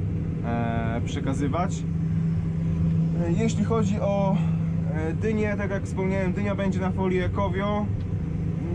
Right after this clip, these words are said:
Będzie jej tam dwadzieścia arów. Miała być tutaj koło ziemniaków, ale wyląduje właśnie zupełnie tam z tyłu,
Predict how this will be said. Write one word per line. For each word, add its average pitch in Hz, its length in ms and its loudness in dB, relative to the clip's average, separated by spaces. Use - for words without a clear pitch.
Będzie 190 240 2
jej 180 100 0
tam 175 140 0
dwadzieścia 165 480 0
arów. 175 360 0
Miała 170 260 0
być 175 140 -2
tutaj 160 220 -2
koło 156 220 0
ziemniaków, 160 540 -2
ale 151 180 0
wyląduje 147 540 0
właśnie 139 240 0
zupełnie 139 360 0
tam 131 160 0
z - 80 -2
tyłu, 160 360 2